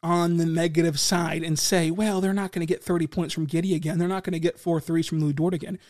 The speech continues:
Here's what's so optimistic about Friday. Jalen Williams played really well down the stretch, four points in the fourth quarter, two rebounds in the fourth, eleven points overall. He shot fourteen times and, uh,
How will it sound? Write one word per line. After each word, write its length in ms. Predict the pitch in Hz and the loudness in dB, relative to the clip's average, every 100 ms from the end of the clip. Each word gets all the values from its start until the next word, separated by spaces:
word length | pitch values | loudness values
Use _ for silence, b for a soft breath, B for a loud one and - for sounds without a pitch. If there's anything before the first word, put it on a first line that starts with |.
| b b | b b
Here's 400 | - 196 233 202 | -2 0 2 2
what's 220 | 180 185 | 2 2
so 340 | - - 175 165 | 0 2 4 4
optimistic 640 | 165 - 160 156 160 175 | 0 -2 -2 0 -2 -4
about 220 | 156 156 | -6 -8
Friday. 380 | - 160 156 - - _ _ _ _ _ _ _ _ _ _ _ _ _ _ _ _ _ _ _ | -8 -6 -6 -8 -16 _ _ _ _ _ _ _ _ _ _ _ _ _ _ _ _ _ _ _
Jalen 360 | - 208 269 214 | 4 4 6 4
Williams 440 | 196 160 156 - _ _ _ _ _ | 4 4 -2 -8 _ _ _ _ _
played 240 | - 190 170 | 4 6 8
really 280 | 147 180 185 | 6 6 8
well 160 | 175 | 6
down 160 | 175 170 | 4 0
the 40 | |
stretch, 280 | - 175 - | 2 0 0
four 180 | - 175 | 0 2
points 200 | 185 165 | 0 -2
in 60 | |
the 60 | 160 | -2
fourth 200 | 175 160 | -2 -2
quarter, 260 | 170 165 156 | -2 -2 -2
two 180 | - | 0
rebounds 280 | 170 170 156 | 0 0 -2
in 40 | 160 | -4
the 80 | |
fourth, 280 | 143 165 156 - b b | -2 0 0 -4 b b
eleven 280 | 160 170 170 | 0 2 2
points 240 | 180 165 170 | 0 0 0
overall. 480 | 151 147 147 170 b b b | 0 2 2 0 b b b
He 120 | 185 | -2
shot 280 | - 185 - | 2 2 0
fourteen 580 | - 214 - - 208 190 | 4 4 4 -2 0 0
times 440 | 175 165 190 196 b b b 175 | 0 0 0 -2 b b b 0
and, 400 | 170 170 165 - _ | 2 4 2 -2 _
uh, 300 | 156 151 | -4 -4